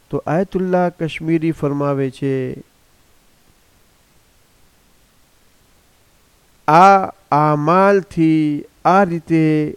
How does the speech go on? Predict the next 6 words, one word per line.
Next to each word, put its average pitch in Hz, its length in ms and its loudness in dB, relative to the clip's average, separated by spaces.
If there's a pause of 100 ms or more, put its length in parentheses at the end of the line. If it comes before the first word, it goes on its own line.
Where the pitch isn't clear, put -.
(160)
સૂરે 151 240 2
યાસીન 151 600 0
પડવાથી 147 1040 0 (400)
હું 147 180 0
જોયું 143 400 0
છે 131 400 -4